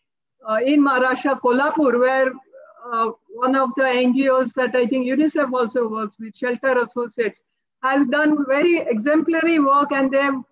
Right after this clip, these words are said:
tried to provide, uh, uh, sewerage and drainage linked to, uh, own toilets. We work in Ahmedabad. We've supported Ahmedabad Municipal Corporation on their slum networking program,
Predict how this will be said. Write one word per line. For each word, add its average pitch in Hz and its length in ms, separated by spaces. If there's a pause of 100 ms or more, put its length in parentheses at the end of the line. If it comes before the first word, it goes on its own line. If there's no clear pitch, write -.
(160)
tried 294 300
to 311 80
provide, 269 640
uh, 226 300 (680)
uh, 220 140
sewerage 294 640 (240)
and 262 180
drainage 262 420
linked 285 360
to, 269 280
uh, 214 280 (140)
own 233 240
toilets. 202 500 (520)
We 294 160
work 311 280
in 349 140
Ahmedabad. 302 600
We've 294 260
supported 302 560
Ahmedabad 294 540
Municipal 294 580
Corporation 277 840
on 262 220
their 269 180
slum 294 400
networking 226 560
program, 175 380